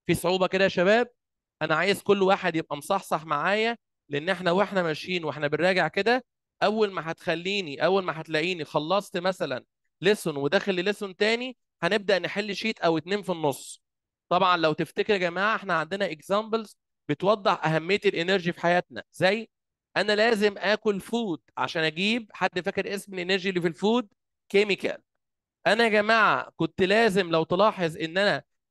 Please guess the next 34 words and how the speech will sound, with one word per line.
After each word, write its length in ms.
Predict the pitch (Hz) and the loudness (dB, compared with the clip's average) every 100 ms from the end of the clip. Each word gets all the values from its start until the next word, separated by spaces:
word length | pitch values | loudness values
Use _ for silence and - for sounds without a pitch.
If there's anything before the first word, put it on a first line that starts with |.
| - | 0
اجري 300 | 220 185 175 | 0 0 -4
عشان 280 | 151 175 156 | -4 -4 -6
استخدم 420 | - 208 202 190 | -2 -2 -2 -6
الفود 360 | 175 - 214 | -8 -8 -4
ده 140 | 180 220 | 2 2
احوله 580 | - 151 175 180 208 196 | 2 0 2 2 2 0
لايه؟ 420 | 175 202 233 233 _ _ _ | 0 0 -2 -4 _ _ _
كاينيتيك. 600 | 180 185 208 208 - - _ _ _ _ _ | 2 2 0 -2 -6 -10 _ _ _ _ _
وانت 300 | 160 226 233 | 2 2 2
ماشي 380 | 220 208 247 240 | 0 2 0 0
يا 60 | 214 | 0
جماعه 460 | 208 220 214 160 | 2 2 2 2
او 220 | 127 139 156 | 0 -2 -2
وانت 280 | 214 214 | -4 -2
بتجري، 580 | 208 - 233 185 160 120 _ _ - | -4 -2 -2 -2 -8 -10 _ _ 2
اه، 280 | 175 180 151 | 4 6 4
بيبقى 380 | 139 156 - 165 | 2 -2 -2 -4
في 100 | 226 | -4
حاجات 340 | 214 226 240 | -4 -4 -4
بتستخدمها 600 | 220 190 208 180 214 214 | -6 -4 -4 -4 -2 -2
في 80 | - | -2
حياتك، 540 | 196 196 214 - 117 - | 0 2 0 -2 -10 -12
زي 400 | - 196 220 214 _ _ _ - | 0 0 0 -6 _ _ _ 2
كل 400 | 233 262 240 208 | 4 4 2 0
الديفايسز 640 | 185 185 185 233 202 180 | 0 -2 0 0 -2 -8
دي 120 | 208 | -10
بتشتغل 500 | 196 185 - 214 214 | -14 -16 -4 0 0
ت-، 100 | - | 0
على، 240 | 185 175 170 | 0 2 2
عن 100 | 165 | 0
طريق 240 | 185 196 | -2 0
ايه 60 | 202 | 0
يا 60 | |
جماعه؟ 340 | 196 185 196 | 0 0 0